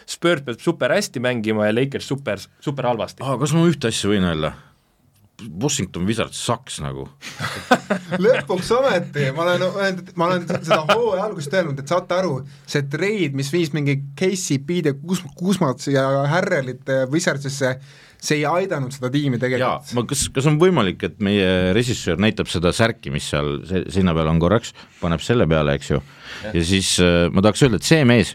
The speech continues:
Speaker 2: mängib jumala normaalselt kusjuures.
Speaker 1: Jaa, tema mängib
Speaker 2: Tema
Speaker 1: hästi.
Speaker 2: mängib jumala normaalselt, aga, aga nagu ülejäänud bänd ei kannata üldse kriitikat, nad annavad lambi mänge ära.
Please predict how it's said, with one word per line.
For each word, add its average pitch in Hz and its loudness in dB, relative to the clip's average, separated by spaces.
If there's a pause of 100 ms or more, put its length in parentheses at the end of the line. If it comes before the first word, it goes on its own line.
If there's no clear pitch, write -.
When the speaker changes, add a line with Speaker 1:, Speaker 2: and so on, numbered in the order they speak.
(180)
Speaker 2:
mängib 113 6
jumala 117 6
normaalselt 90 4
kusjuures. 73 0
Speaker 1:
Jaa, 110 -4
tema 151 -2
mängib 117 -2
Speaker 2:
Tema 143 2
Speaker 1:
hästi. 120 4
Speaker 2:
mängib 87 2
jumala 131 2
normaalselt, 107 0 (340)
aga, 92 4 (400)
aga 101 4
nagu 107 6 (220)
ülejäänud 101 8
bänd 110 6
ei 92 2
kannata 120 2
üldse 113 -2
kriitikat, 131 -2
nad 110 2 (180)
annavad 143 4
lambi 180 4
mänge 151 4
ära. 147 4